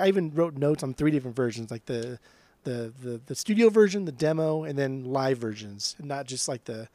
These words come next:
the one that's on Spotify, but other more acoustic,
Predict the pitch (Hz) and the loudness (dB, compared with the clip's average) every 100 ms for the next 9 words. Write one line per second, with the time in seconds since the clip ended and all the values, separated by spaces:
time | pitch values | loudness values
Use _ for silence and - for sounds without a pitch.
0 | _ _ _ _ 156 139 127 117 107 214 | _ _ _ _ -2 0 0 -2 2 6
1 | 214 196 202 190 135 131 - _ _ - | 6 6 2 0 0 -4 -4 _ _ -6
2 | 160 147 143 135 _ - 139 151 151 127 | -2 0 0 -2 _ -12 -2 4 4 2
3 | - 175 147 - 127 | 0 0 0 -2 -6